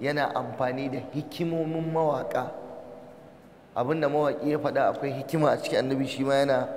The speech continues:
kafa shaida da shi. Abdullah bin Rawaha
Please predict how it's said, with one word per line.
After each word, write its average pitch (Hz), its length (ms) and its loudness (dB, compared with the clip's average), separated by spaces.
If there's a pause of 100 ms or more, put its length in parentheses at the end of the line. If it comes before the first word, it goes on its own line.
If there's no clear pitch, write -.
(640)
kafa 131 240 0
shaida 110 460 0
da - 80 -6
shi. - 240 -10 (1700)
Abdullah 135 280 4
bin 147 160 0 (100)
Rawaha 131 560 0